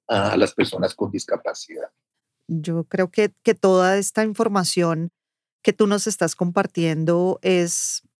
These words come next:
Speaker 2: como un derrotero que también tenemos que seguir las familias, ¿no? A veces yo siento a las familias muy nerviosas, muy miedosas, eh, de ir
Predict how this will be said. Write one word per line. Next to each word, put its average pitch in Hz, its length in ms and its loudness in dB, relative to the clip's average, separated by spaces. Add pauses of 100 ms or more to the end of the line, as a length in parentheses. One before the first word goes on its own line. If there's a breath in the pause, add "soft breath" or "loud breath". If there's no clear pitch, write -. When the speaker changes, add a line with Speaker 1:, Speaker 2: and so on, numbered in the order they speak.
(220)
Speaker 2:
como 220 200 2
un 190 120 2
derrotero 190 600 2
que 214 120 -2
también 165 480 0
tenemos 180 420 -2
que 196 100 0
seguir 190 360 0
las 180 180 -2
familias, 175 500 0
¿no? 185 280 0
A 208 60 2
veces 170 360 0
yo 185 100 -2
siento 185 560 0 (640)
a 202 100 6
las 190 200 2
familias 175 520 2
muy 190 440 0
nerviosas, 185 1080 2
muy 190 200 2
miedosas, 180 1120 2
eh, 170 440 2
de 185 240 2
ir 214 360 0